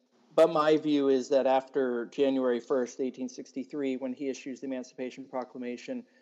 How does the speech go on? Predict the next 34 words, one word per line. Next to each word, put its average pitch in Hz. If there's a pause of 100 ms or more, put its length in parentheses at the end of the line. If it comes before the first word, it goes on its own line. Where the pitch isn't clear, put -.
(200)
he's 175
fully 151
committed. 139 (520)
Now, 160 (440)
that's 214
not 190
to 170
say 185
that 151
Union 156
means 143
less 127
to 127
him. 110 (420)
He 196
is, 160 (380)
if 165
you 240
were 202
to 170
ask 190
Abraham 156
Lincoln 156
in 131
November 135
twentieth, 165
eighteen 139
sixty-three, 151
"Why 147
are 170
you 143
fighting 151
the 135
war?" 156